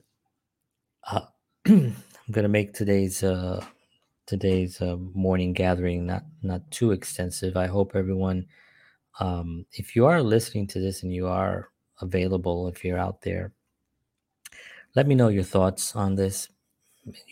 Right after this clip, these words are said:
can let, you know, if, if it's something that you disagree with, you know, you can let me know in private if you don't wanna put that publicly.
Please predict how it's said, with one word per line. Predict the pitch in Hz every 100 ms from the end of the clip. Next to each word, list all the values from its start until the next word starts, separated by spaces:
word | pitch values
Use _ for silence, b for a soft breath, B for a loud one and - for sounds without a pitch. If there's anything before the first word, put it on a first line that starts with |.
| -
can | 107 101
let, | 101 101
you | 107
know, | 98
if, | 95 -
if | 107 101
it's | -
something | 120 113 117
that | 104 98
you | 98
disagree | 95 98 101 92 101 107
with, | 110 110 107 -
you |
know, | 98
you | 95 98
can | 101
let | 98
me | 101
know | 98
in | 92
private | 92 107 98 98 98
if | 90
you | 92
don't | 95
wanna | 92 92
put | 95
that | 90 90
publicly. | 95 92 95 92 98 95